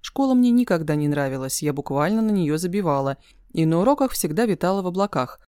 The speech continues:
о чем учителя постоянно писали в моем дневнике. В семнадцать с половиной лет я бросила школу и пошла работать, чтобы накопить денег и покинуть отчий дом.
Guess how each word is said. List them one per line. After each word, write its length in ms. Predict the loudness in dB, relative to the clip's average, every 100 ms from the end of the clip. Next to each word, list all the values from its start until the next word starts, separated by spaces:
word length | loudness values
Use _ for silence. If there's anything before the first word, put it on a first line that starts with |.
| -8
о 80 | -4
чем 240 | 0 0
учителя 480 | 0 -6 -4 -2 -2
постоянно 680 | -2 -4 -4 -2 0 0 0
писали 460 | -2 -2 -2 -2
в 60 | -2
моем 340 | -2 0 0
дневнике. 600 | 0 -2 -2 -2 -4 -6 -8 _ _ _ _ _ _
В 60 | -2
семнадцать 400 | 2 2 0 -6
с 20 |
половиной 480 | -4 -2 2 2 2
лет 260 | 0 -2 -2
я 120 | -2
бросила 420 | 0 0 -2 -4
школу 340 | -4 -2 0
и 60 | 0
пошла 360 | -2 -4 -2 0
работать, 440 | 0 -2 -4 -6
чтобы 280 | -4 -4 -2
накопить 440 | -2 -4 -4 -6
денег 360 | -2 -2 0 -2
и 60 |
покинуть 500 | -4 -6 -4 -4 -2
отчий 320 | -4 -6 -6 -4
дом. 240 | -4